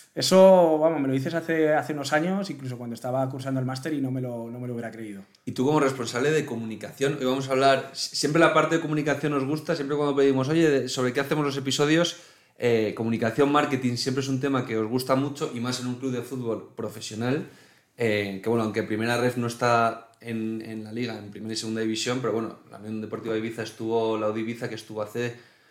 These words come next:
Speaker 2: la última vez que estuvo en Segunda fue hace dos temporadas,
Speaker 1: Eso
Speaker 2: ¿no?
Speaker 1: es,
Speaker 2: Creo
Speaker 1: correcto.
Speaker 2: recordar.
Speaker 1: Eso es.
Speaker 2: Vale. Hoy, hoy tenemos un caso muy particular con Víctor porque, eh, Víctor, hemos hecho un poco los deberes. Tú estudias tafad, luego haces periodismo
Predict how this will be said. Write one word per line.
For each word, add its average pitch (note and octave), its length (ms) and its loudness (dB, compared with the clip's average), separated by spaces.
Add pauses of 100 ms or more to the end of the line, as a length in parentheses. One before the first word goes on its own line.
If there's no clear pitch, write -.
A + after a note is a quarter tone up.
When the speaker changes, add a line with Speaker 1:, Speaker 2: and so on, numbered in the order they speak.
(160)
Speaker 2:
la A2+ 80 -2
última B2 160 2
vez B2 80 -2
que B2+ 60 -4
estuvo B2+ 220 -2
en B2 60 2
Segunda C3 320 0
fue C3+ 140 -2
hace B2+ 140 -4
dos A#2+ 220 -2
temporadas, G#2+ 460 -2
Speaker 1:
Eso A2+ 220 -2
Speaker 2:
¿no? G2+ 60 -2
Speaker 1:
es, G2 60 -4
Speaker 2:
Creo G#2+ 140 -2
Speaker 1:
correcto. G2 200 -4
Speaker 2:
recordar. - 340 -12 (200)
Speaker 1:
Eso G2+ 180 -14
es. F#2 200 -14
Speaker 2:
Vale. G2+ 160 -4 (300)
Hoy, D#3+ 220 8
hoy E3 100 6
tenemos F#3+ 260 6
un G3 100 2
caso F3+ 540 6
muy E3+ 80 0
particular D#3 380 4
con D3 140 2
Víctor E3 300 -2
porque, C3+ 420 -2
eh, A#2 480 0
Víctor, C#3 460 -2
hemos B2+ 260 -4
hecho - 140 -4
un D3 80 -2
poco D3+ 180 4
los C#3+ 160 4
deberes. C3 480 2
Tú D#3 100 -4
estudias E3+ 440 2
tafad, D#3+ 600 2
luego C#3+ 300 6
haces D3 280 4
periodismo D3+ 760 0